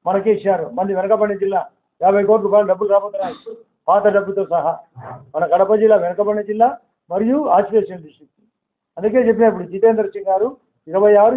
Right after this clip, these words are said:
ఇరవై ఏడు, ఇరవై ఎనిమిది మూడు రోజులు ఇక్కడే ఉంటాడు. గండికోట తిరుగుతాడు, మొత్తం ఆ ఏడు నియోజకవర్గాలు తిరుగుతాడు కూడా. త్రీ డేస్ ఎక్కడ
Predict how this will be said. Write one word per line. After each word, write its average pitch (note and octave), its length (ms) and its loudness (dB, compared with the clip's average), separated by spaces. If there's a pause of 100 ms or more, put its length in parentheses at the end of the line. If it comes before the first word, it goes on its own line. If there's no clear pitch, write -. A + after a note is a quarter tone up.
ఇరవై G3+ 240 0
ఏడు, G3+ 140 0
ఇరవై F3+ 180 -4
ఎనిమిది D3+ 160 -18 (340)
మూడు G3 120 0
రోజులు A3+ 220 4
ఇక్కడే G3+ 240 0
ఉంటాడు. E3 220 -8 (640)
గండికోట G3 440 0
తిరుగుతాడు, G3 380 0 (500)
మొత్తం G#3 260 0 (120)
ఆ - 20 2 (180)
ఏడు G3+ 180 -2
నియోజకవర్గాలు G3 560 -4
తిరుగుతాడు E3 380 -10
కూడా. A#2+ 120 -20 (520)
త్రీ G#3 180 -6
డేస్ A3+ 240 4
ఎక్కడ A3+ 160 0